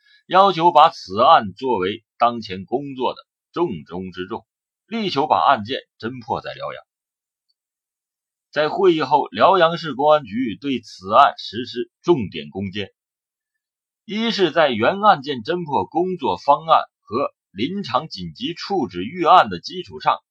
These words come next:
制定了工作方案；二是将专案组警力增加到了十八人；三是相继制定了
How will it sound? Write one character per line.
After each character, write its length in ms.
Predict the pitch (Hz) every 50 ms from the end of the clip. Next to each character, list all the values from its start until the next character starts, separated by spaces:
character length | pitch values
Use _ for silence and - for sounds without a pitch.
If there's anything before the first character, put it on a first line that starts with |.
| _ _ _
制 200 | - 143 123 90
定 200 | 98 117 104 -
了 120 | - - _ _
工 220 | - 98 110 107
作 100 | 95 82
方 180 | - 90 90 95
案； 100 | 90 - _ _ _ _ _ _ _ _ _ _ _ _ _ _ _ _
二 280 | _ - 143 143 127 110
是 140 | 107 104 90
将 260 | 104 127 127 120 - _ _ _ _
专 200 | 117 127 139 139
案 160 | 131 120 101
组 120 | 98 104 113
警 300 | - 85 80 76 82 107
力 220 | 123 92 71 -
增 300 | _ - 110 123 123 117
加 200 | 107 113 110 110
到 180 | 107 107 92 76
了 100 | 60 -
十 240 | - - - 87 95
八 180 | 92 95 95 98 -
人； 60 | - _ _ _ _ _ _ _ _ _ _ _ _ _ _ _ _
三 320 | - - 175 196 202 196 180
是 200 | 175 143 - _ _ _ _
相 420 | - - - 214 214 214 220 214
继 280 | 175 175 175 - - _ _ _ _
制 300 | _ 139 160 143 107 95
定 180 | 87 131 120 101
了 160 | 80 - -